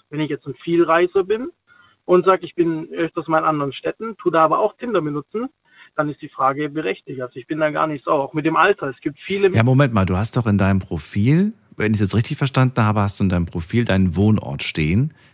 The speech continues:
Speaker 2: Wenn du jetzt aber in Hamburg gerade unterwegs bist, dann wirst du den Hamburgern zwar angezeigt, dass du da in der Nähe
Speaker 1: Mhm.
Speaker 2: bist, wenn ich's richtig verstanden habe, aber trotzdem steht ja in deinem Profil, dass du aus Stuttgart bist.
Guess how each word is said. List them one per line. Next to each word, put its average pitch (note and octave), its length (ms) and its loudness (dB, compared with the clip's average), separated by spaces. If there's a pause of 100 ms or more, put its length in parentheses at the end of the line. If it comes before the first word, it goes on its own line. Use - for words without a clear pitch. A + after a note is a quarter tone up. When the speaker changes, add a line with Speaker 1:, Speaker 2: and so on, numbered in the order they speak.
Speaker 2:
Wenn G#2+ 200 4
du B2 80 6
jetzt A#2 200 2
aber F#2 280 2
in F2 140 -2
Hamburg C3 340 2
gerade F2+ 240 0
unterwegs D#2+ 520 -4
bist, A2+ 200 -4
dann F2+ 180 0
wirst B2 220 0
du - 40 -2
den F2+ 200 2
Hamburgern G#2 460 2
zwar - 240 -4
angezeigt, C3+ 880 -2 (640)
dass F#2+ 180 -2
du - 80 -2
da F2+ 140 0
in E2 80 -2
der E2 100 -2
Nähe E2+ 240 0
Speaker 1:
Mhm. D#2 60 -2
Speaker 2:
bist, A2+ 240 0
wenn G2+ 80 2
ich's G2 160 -2
richtig G2+ 200 -4
verstanden G2 300 0
habe, G#2 140 0
aber F2+ 240 0
trotzdem G#2+ 340 -2
steht A2 220 -2
ja G2+ 80 2
in F#2 100 0
deinem F#2+ 240 2
Profil, F#2+ 420 -2
dass F2+ 180 -2
du D#2+ 120 -2
aus E2 80 -6
Stuttgart F#2+ 400 -6
bist. - 320 -16